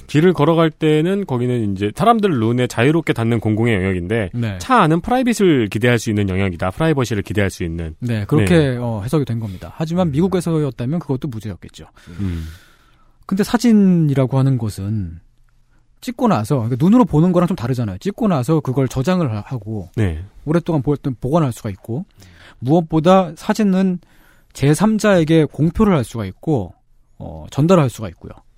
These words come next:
Speaker 3: 이게 이제 그 데이터 전송량이 점점 더 늘어나면서 생기게 된 사진 촬영의 새로운 고민거리입니다.
Speaker 2: 그렇습니다.
Speaker 3: 어, 어딘가에 고정이 되어 있는데 그 고정되는 범위가 너무 넓어서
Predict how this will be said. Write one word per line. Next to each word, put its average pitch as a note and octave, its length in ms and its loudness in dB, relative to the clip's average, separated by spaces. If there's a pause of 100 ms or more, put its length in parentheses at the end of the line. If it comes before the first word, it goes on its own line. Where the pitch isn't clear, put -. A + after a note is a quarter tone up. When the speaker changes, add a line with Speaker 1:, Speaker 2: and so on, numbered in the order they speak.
(460)
Speaker 3:
이게 C3+ 300 0
이제 B2 280 2
그 E2+ 400 -4 (600)
데이터 C#3+ 360 2
전송량이 D3 920 0
점점 C3 540 -2
더 D#3 120 4
늘어나면서 A#2+ 720 -2
생기게 C#3+ 460 -2
된 A2+ 360 -2
사진 D3+ 300 -4
촬영의 B2+ 320 0
새로운 C3 360 -4
고민거리입니다. D2 1200 -10 (160)
Speaker 2:
그렇습니다. G2+ 640 -6
Speaker 3:
어, F#2+ 360 -6
어딘가에 E3+ 920 2 (100)
고정이 D#3+ 500 -2
되어 B2+ 280 4
있는데 A2+ 460 -2
그 C#3 220 -2
고정되는 D3 920 -2
범위가 A#2 580 -2 (120)
너무 B2 360 -2
넓어서 E3+ 680 4